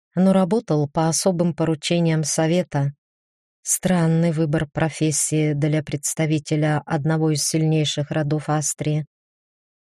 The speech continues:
Но в этом было его призвание, и работа в итоге свела его с Дарьей.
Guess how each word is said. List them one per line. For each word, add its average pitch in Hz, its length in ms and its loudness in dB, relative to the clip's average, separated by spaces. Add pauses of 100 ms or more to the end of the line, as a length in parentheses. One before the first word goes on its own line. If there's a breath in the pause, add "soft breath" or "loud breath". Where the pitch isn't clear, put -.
(280)
Но 190 140 4
в 202 80 2
этом 175 240 0
было 175 180 2
его 170 240 2
призвание, 151 800 0 (640)
и 151 80 2
работа 147 500 0
в 139 80 -2
итоге 147 400 -2
свела 147 540 0
его 151 240 0
с 147 100 -6
Дарьей. 143 600 0